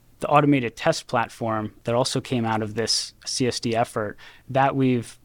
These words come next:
uh, been exploring how that can help other programs. It is already in, in use on A A G, and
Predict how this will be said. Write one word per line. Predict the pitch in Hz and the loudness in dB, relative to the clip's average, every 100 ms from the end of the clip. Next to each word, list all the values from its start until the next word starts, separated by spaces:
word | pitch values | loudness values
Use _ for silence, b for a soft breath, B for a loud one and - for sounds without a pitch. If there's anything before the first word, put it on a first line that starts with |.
| - | -14
uh, | - - | -12 -10
been | 113 120 | -4 -2
exploring | 117 - 135 131 123 | -2 -2 4 4 4
how | 110 113 | 2 2
that | 117 110 | 2 0
can | 117 | -2
help | 110 107 104 - | -2 -2 -4 0
other | 135 127 113 104 - | 2 2 0 -4 -4
programs. | 120 107 101 98 98 B B - | -2 -2 -4 -6 -8 B B -6
It | 127 | -2
is | 123 139 - | 2 2 2
already | 147 123 123 120 120 120 - | 0 2 2 0 -2 -6 -4
in, | 127 117 | -4 -2
in | 127 123 | 0 0
use | 117 117 - - - - | 2 0 -2 -8 -18 -10
on | - 113 107 - | -2 0 0 -2
A | 127 | 0
A | 123 | 0
G, | 120 110 117 - _ - | 0 -2 -4 -8 _ -12
and | 123 117 107 107 | -6 -4 -2 -4